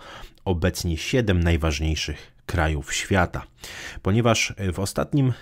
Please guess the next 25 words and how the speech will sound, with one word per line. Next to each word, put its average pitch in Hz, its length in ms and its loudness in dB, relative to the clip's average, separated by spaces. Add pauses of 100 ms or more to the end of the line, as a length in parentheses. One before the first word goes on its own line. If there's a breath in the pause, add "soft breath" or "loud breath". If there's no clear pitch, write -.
e, 95 180 -2
tygodniu, 82 540 0
dwudziestego 98 680 0 (400 loud breath)
trzeciego 95 500 0
czerwca, 101 600 0 (360 soft breath)
odbył 92 440 4
się 85 260 0 (100)
nie 117 380 8
mniej 101 460 6 (160)
ważny 85 640 0 (200)
szczyt, - 560 2
choć - 300 -2 (100)
wirtualny. 98 720 6 (540 loud breath)
E, 87 200 -2
przewodniczył, 104 880 2
e, 82 400 -4
temu 90 320 0
szczytowi, 95 600 0 (400 loud breath)
mm, 80 380 -2 (200)
Xi - 200 2
Jinping, 90 680 2 (220 loud breath)
e, 82 280 -4
prezydent, 80 720 -2
e, 80 260 -8
Chin, 170 380 2